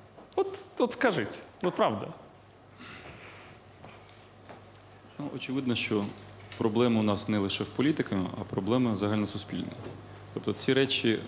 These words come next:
Speaker 2: не дуже приємно чути і не дуже приємно часто говорити.
Speaker 1: Ну, це правда.
Speaker 2: Е, що проблема не лише в президентах, які, на жаль, були там невдалі, та,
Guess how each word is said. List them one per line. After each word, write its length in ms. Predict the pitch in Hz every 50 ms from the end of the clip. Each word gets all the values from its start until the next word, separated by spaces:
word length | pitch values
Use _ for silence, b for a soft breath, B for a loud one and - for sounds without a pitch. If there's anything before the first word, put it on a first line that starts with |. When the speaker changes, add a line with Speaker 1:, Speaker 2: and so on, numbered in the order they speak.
| - -
Speaker 2:
не 140 | - 113 110
дуже 240 | 104 107 104 92 101
приємно 500 | - - 104 101 98 98 95 95 95 92
чути 400 | 92 - - 156 160 160 - 120
і 200 | 107 - - 98
не 100 | 95 95
дуже 340 | 87 95 92 85 90 92 90 87 - -
приємно 420 | - 92 95 92 92 90 90 90 87 -
часто 340 | - - 101 92 - - 101
говорити. 560 | 95 104 113 131 156 175 165 165 - 127 117 113 - - - -
Speaker 1:
Ну, 120 | 139 156 151
це 140 | 151 -
правда. 560 | - - - 208 226 214 180 107 104 104 101 - - -
Speaker 2:
Е, 40 | -
що 200 | - - - 107
проблема 380 | 95 - 107 98 113 117 110 110
не 100 | 107 104
лише 280 | 104 104 - - 107
в 20 | 98
президентах, 680 | - - - 101 98 120 117 143 170 165 - 127 113 -
які, 260 | - - - - 104 98 98 95 104
на 140 | - 107 104
жаль, 200 | 95 101 104 95
були 280 | 92 90 92 92 92 90 92 - -
там 260 | - 87 85 85 87 92
невдалі, 480 | 98 98 90 87 101 98 92 90 87 82 -
та, 180 | - 98 95